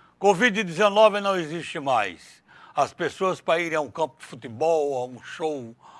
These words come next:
a um comício, a um teatro, segundo o psicólogo, é de se prever que as pessoas passarão pelo menos mais um ano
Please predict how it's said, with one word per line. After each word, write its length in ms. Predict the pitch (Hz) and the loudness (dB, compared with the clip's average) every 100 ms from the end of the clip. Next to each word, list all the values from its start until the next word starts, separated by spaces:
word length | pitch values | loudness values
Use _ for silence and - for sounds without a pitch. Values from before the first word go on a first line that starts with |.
| - | -10
a 60 | 123 | -10
um 120 | 123 | -10
comício, 640 | 107 156 131 151 123 - | -6 -6 -6 -12 -14 -10
a 40 | 131 | -10
um 80 | 135 | -8
teatro, 580 | - 139 131 107 - _ _ _ _ _ _ _ _ _ | -2 0 2 0 -6 _ _ _ _ _ _ _ _ _
segundo 480 | - - 120 165 151 | -16 -12 -8 -8 -6
o 60 | 139 | -8
psicólogo, 760 | - - - 165 160 110 92 - _ _ _ _ - | -10 -20 0 2 2 -2 -10 -20 _ _ _ _ 10
é 260 | - 285 | 12 12
de 120 | 226 | 10
se 200 | - 196 | 0 -8
prever 680 | 180 170 160 131 190 220 202 _ _ _ - _ _ | -6 -4 -4 0 2 2 0 _ _ _ -20 _ _
que 100 | 160 | -6
as 120 | 156 | -6
pessoas 500 | - 151 - 160 160 | -6 -8 -6 -6 -6
passarão 560 | - 151 - 139 127 131 | -2 -2 0 -2 -2 -6
pelo 280 | 170 156 127 | -8 -6 -6
menos 360 | 139 151 127 | -6 -8 -8
mais 320 | 139 160 151 | 0 0 2
um 220 | 196 311 262 | 0 6 8
ano 420 | 247 269 262 | 8 6 -2